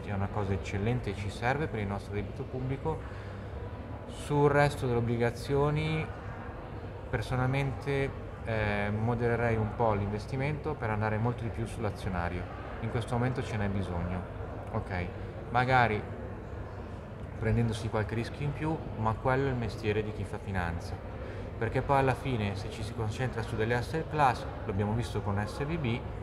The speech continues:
paradossalmente S V B, la cosiddetta banca delle start-up, è inciampata su un investimento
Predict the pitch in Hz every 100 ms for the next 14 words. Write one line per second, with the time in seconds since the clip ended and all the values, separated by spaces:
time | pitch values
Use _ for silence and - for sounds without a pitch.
0 | - - - 123 117 113 107 143 143 107
1 | 101 - 127 107 101 117 - 120 110 110
2 | 95 - - - - 107 110 110 107 98
3 | 110 107 104 104 107 147 - 110 107 -
4 | - - - - - 107 - 123 - 104
5 | 95 120 - - 107 101 - 104 92 95
6 | 92 -